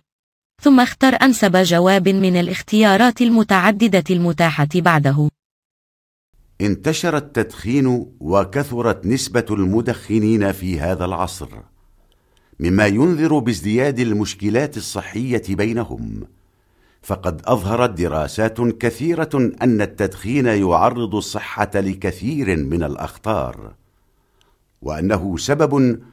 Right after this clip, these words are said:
Speaker 2: لكثير من الأمراض، مثل أمراض القلب وسرطان الرئة والالتهاب الرئوي،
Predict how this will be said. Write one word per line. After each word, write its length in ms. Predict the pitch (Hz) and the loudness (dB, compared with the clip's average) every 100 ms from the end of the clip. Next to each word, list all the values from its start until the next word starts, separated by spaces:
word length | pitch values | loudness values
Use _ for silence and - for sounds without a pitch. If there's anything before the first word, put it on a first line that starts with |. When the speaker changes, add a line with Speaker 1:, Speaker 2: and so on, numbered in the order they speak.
| _ | _
Speaker 2:
لكثير 800 | - 156 170 143 85 113 107 92 | -6 -4 -2 -4 -4 -2 -2 -2
من 300 | 90 73 95 | -2 -2 -2
الأمراض، 840 | 87 78 104 104 90 62 64 - - _ _ _ _ _ _ | -2 -4 -6 -6 -6 -6 -8 -14 -20 _ _ _ _ _ _
مثل 240 | 87 90 90 | -8 -6 -6
أمراض 560 | 82 85 78 90 78 | -4 -4 -2 -2 -2
القلب 720 | 80 69 - 120 113 117 110 - _ _ - | -6 -6 -4 -4 -2 -4 -6 -12 _ _ -4
وسرطان 840 | 147 151 113 85 73 98 113 80 | -2 0 0 -2 -2 0 0 0
الرئة 540 | 71 82 110 101 92 - - _ _ | -4 -4 -4 -2 -4 -8 -20 _ _
والالتهاب 840 | 90 101 87 - 87 71 107 117 87 | -2 -2 -2 -4 -6 0 2 2 0
الرئوي، 920 | 90 90 - 85 82 107 87 60 57 | -2 -4 -4 -4 -2 -4 -6 -12 -14